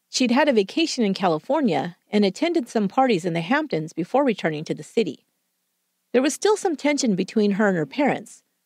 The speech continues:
but she loved them and thought that when she went off to college and there was some distance between them,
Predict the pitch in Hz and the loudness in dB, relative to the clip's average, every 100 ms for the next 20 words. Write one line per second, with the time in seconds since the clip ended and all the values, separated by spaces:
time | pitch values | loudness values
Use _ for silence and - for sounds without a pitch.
0 | _ _ - - 269 233 285 185 - - | _ _ -4 -2 2 2 2 0 -4 -6
1 | - _ _ - 208 202 285 - 254 - | -16 _ _ 0 0 2 2 2 0 2
2 | 220 - 190 175 160 - - 311 285 156 | 0 0 -2 -2 -4 -6 -2 2 2 0
3 | 165 - 190 190 170 - 151 220 370 302 | -2 -6 -2 0 0 -4 -6 -4 -4 -2
4 | 233 151 - 156 151 143 175 | -4 -4 -6 -6 -4 -4 -6